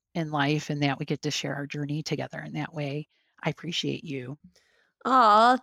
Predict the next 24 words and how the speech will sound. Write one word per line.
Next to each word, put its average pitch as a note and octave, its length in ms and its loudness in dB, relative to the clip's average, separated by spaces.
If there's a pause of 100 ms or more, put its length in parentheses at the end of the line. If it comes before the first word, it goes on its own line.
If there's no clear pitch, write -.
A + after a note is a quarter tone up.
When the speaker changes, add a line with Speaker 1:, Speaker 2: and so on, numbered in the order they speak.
(100)
Speaker 2:
thanks. C4+ 600 6
That's A3 260 2
not B3 220 6
what A3 140 4
I G3+ 120 6
meant A3 420 6
when G#3+ 120 4
I A#3 120 8
said - 240 8
<laughs> - 20 10
anything D#4 800 6
else C#4+ 240 6
that A#3+ 180 -4
you C#4+ 220 0
wanna A3+ 260 6
add. G3 320 6 (260)
I G#3+ 160 8
will G#3+ 140 8
reframe G#3+ 480 4
that, D3+ 160 6
though. E3 80 4
I'll F3 100 6
be G3 120 2
like, G3 160 0